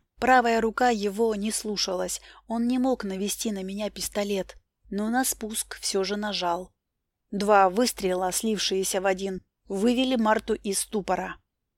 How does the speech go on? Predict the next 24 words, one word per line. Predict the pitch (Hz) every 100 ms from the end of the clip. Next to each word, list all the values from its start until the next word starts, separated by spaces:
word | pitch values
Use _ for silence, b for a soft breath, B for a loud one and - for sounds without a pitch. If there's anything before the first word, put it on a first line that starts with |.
| _ _
Она | - 202 208
толкнула | 196 180 170 220 254 262
меня, | 247 247 247 247 _ _ -
но | 240
в | 254
этот | 262 262 254
момент | 247 240 247 240
я | 247
снова | 247 - 254 233
нажал | 208 196 196 185
на | 180
спуск, | 170 - 180 - - _ -
и | 233
пуля | 220 220 214
ударила | 208 196 208 208 202
Сальникова | 190 196 190 190 180 185 175
в | 170 170
грудь. | 170 180 170 - - _ _ _ _ _ _ _ _
Он | - 240 226
упал | 226 - 226 226
на | 208 202
тот | 226 214
самый | - 226 220 190 170
стул, | - - 240 214